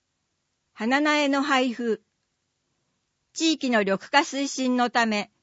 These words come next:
花の苗を配布します。日時、五月二十八日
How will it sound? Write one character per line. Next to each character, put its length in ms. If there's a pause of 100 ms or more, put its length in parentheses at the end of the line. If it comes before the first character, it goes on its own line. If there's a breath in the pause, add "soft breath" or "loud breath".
(360)
花 260
の 140
苗 280
を 80
配 240
布 140
し 160
ま 180
す。 300 (960)
日 320
時、 260 (760)
五 100
月 280
二 160
十 200
八 300
日 440